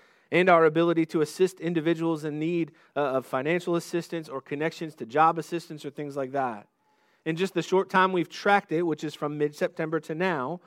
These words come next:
through projects and individual contacts, we've been able to assist in eighteen specific situations where assistance was given by New Life after a walk-in or a call-in.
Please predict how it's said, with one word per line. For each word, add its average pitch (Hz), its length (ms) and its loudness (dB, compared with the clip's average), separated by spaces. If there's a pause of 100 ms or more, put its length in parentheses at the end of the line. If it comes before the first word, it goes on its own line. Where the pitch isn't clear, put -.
(360)
through 151 140 -2
projects 185 640 4
and 160 80 -2
individual 170 460 2
contacts, 170 560 0
we've 160 160 -2
been 156 120 -4
able 160 380 -4 (460)
to 147 160 0
assist - 580 -2 (240)
in 147 160 -4
eighteen 196 420 0
specific 180 420 -4
situations 160 920 -2 (400)
where 147 160 4
assistance 180 500 -2
was 156 120 -4
given 160 320 0
by 147 180 6
New 185 180 2
Life 139 380 2 (240)
after 143 300 0
a 143 60 2
walk-in 147 400 2
or 139 100 -4
a 127 40 -4
call-in. 117 500 -6